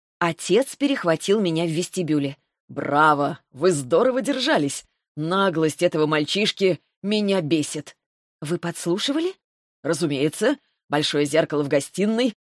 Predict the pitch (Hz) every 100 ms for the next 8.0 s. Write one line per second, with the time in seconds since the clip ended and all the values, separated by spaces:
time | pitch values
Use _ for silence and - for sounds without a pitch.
0 | _ 156 156 175 165 160 143 135 135 127
1 | _ _ 139 147 - 135 123 156 151 165
2 | 151 - 143 214 - 277 202 - 151 160
3 | 196 240 254 214 151 190 208 - _ _
4 | _ _ _ 170 160 175 180 214 196 151
5 | - 160 - _ _ _ _ _ _ 156
6 | 156 135 214 196 151 147 151 151 - 151
7 | 156 143 214 156 175 - 226 - 151 -